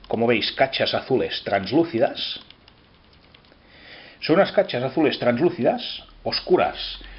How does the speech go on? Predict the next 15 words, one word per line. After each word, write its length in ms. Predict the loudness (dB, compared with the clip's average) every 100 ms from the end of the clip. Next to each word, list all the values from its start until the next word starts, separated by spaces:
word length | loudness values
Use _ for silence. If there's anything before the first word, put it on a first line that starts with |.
| -12 -6
porque 240 | -2 0
Victorinox 720 | 0 0 2 2 0 -4 -10 -2
antiguamente 920 | 0 2 2 2 2 0 -2 -4 -8 -8
las 260 | -2 0 0
fabricaba, 680 | 0 0 2 4 2 -2 -8 -10 -10 -2
pues, 480 | 2 2 0 -6 -8 -4
en 140 | -4
ese 200 | -2 -2
otro 180 | -2 -2
color. 380 | -2 -2 -6 -14 -20 _ -20 -20 _ -20 -20 -20 -20 -20 _ -10
Como 140 | -2 0
veis, 140 | 0
aquí 120 | -4
tengo 240 | -2 0 0
una 380 | 0 -2 -4